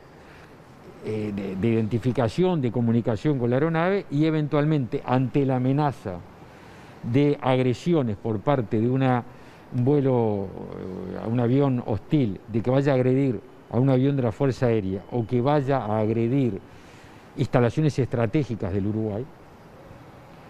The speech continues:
cuáles son los mecanismos para, este, en última instancia, este, llevar,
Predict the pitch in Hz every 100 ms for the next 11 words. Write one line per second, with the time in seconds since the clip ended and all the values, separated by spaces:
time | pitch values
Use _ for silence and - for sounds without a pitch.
0 | - - - - - - 147 139 - 143
1 | 131 135 135 131 139 160 - 123 117 147
2 | 175 - - - 120 98 - 117 113 131
3 | 147 156 143 - 135 110 - 104 95 -
4 | - - - - 98 - 123 104 113 123
5 | 147